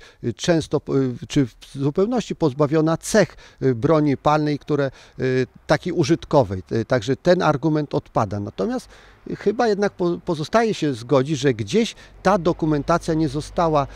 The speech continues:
m, zgodnie z procedurą, y, przeprowadzona.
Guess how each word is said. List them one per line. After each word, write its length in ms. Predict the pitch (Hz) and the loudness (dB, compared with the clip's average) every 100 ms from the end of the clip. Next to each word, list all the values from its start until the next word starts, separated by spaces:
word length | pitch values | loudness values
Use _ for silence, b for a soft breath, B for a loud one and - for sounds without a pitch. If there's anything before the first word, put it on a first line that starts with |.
| B - | B -6
m, 360 | 131 131 131 113 | 0 2 2 0
zgodnie 420 | 117 160 143 147 | 2 4 4 0
z 60 | |
procedurą, 720 | - 147 - 131 147 139 131 120 123 123 123 | -2 -2 -2 0 2 4 2 0 0 0 -2
y, 40 | |
przeprowadzona. 1040 | 113 - 131 143 123 135 113 135 113 131 | -2 -4 0 0 2 2 4 2 4 0